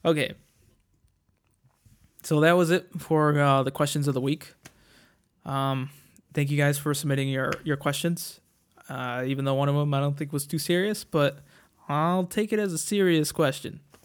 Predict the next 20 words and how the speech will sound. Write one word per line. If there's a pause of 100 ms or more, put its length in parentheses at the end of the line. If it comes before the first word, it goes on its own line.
(560)
Um, (640)
so
I
wanna
try
a
li-,
something
a
little
bit
different (500)
<clears throat>
this
week, (1400)
uh,
for
the
signing
off.